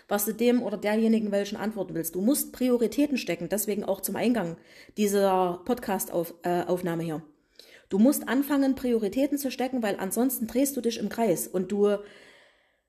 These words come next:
du läufst immer wieder diese Strecke, immer wieder und immer wieder, aber immer wieder im Kreis. Wenn du nicht anfängst, dein Warum zu kennen, deine Motivation dahinter, Prioritäten zu stecken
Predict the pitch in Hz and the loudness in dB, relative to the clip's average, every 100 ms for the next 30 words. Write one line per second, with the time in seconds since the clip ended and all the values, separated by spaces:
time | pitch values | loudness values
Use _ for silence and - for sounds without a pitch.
0 | _ _ _ _ - - - - - - | _ _ _ _ -6 -2 -2 -4 -8 -12
1 | - - _ _ _ - 220 247 - - | -18 -20 _ _ _ 2 8 8 6 -4
2 | - 320 349 339 339 330 285 285 277 247 | 2 4 6 4 2 6 6 6 0 -2
3 | 233 226 - 190 151 - - 311 320 311 | -2 -4 -4 -6 -6 -2 2 4 4 2
4 | 240 262 277 226 220 - 262 254 247 208 | 4 4 4 2 0 0 2 2 2 0
5 | 208 - 185 262 294 302 269 247 247 277 | -2 -2 0 2 2 4 2 0 -2 -2
6 | 185 - - _ _ _ _ _ 208 233 | -4 -6 -14 _ _ _ _ _ 2 4
7 | 233 220 226 285 285 269 277 277 - _ | 2 2 0 0 2 2 0 -2 -12 _
8 | _ _ 202 196 196 262 294 294 - 247 | _ _ 0 0 2 4 2 0 -2 0
9 | 254 214 208 208 208 208 202 254 269 254 | 0 0 0 -2 -4 -6 -4 0 2 2
10 | 233 247 240 233 240 240 226 240 285 277 | 0 2 0 0 0 2 2 2 0 0
11 | 277 - 247 247 240 | -2 -4 -4 -2 -4